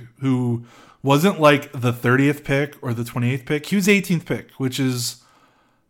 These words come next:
not a, you know, an amazing pick, but let's not act like that's a throwaway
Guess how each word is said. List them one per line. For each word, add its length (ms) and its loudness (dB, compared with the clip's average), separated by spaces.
not 600 2
a, 100 0
you 120 -2
know, 140 0
an 120 0
amazing 400 0
pick, 420 -2
but 260 -2
let's 220 -4
not 160 0
act 280 -2
like 160 -4
that's 180 -4
a 40 -8
throwaway 840 -4